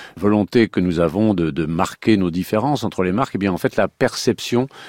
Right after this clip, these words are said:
euh, qu'en a le grand public n'est pas celle-là. Beaucoup pensent que, happés par, euh, ces grands sujets qui font la une de l'actualité pendant un moment puis qui disparaissent, eh bien nous disons tous la même chose. Soixante-trois pour cent de nos concitoyens pensons,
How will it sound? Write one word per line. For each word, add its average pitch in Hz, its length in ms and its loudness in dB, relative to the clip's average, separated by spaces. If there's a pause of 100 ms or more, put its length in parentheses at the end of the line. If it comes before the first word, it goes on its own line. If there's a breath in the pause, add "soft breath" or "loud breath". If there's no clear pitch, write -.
(140)
euh, 95 140 -2
qu'en 98 180 -2
a 98 80 2
le 90 60 -2
grand 85 160 -2
public 87 380 -4
n'est 85 140 0
pas 85 160 -2
celle-là. 82 540 -2
Beaucoup 87 340 -4
pensent 101 320 -4
que, 98 220 2 (560 loud breath)
happés 135 380 2
par, 85 340 0
euh, 80 40 0
ces - 160 -4
grands 87 200 -2
sujets 92 320 -2
qui 87 140 -8
font - 180 -6
la 80 100 0
une 90 140 0
de 85 100 -2
l'actualité 82 480 -4
pendant 85 180 -4
un 80 80 -2
moment 82 220 -2
puis - 160 -12
qui 80 140 -8
disparaissent, 78 580 -4 (300 loud breath)
eh - 40 -12
bien 87 140 -2
nous 87 160 -2
disons 90 320 -2
tous 117 240 -4
la 92 60 0
même 76 180 -2
chose. 101 220 -6
Soixante-trois 117 640 0
pour 95 180 -6
cent 107 140 -6
de 104 60 -4
nos 87 80 -4
concitoyens 82 500 -6
pensons, 92 380 -8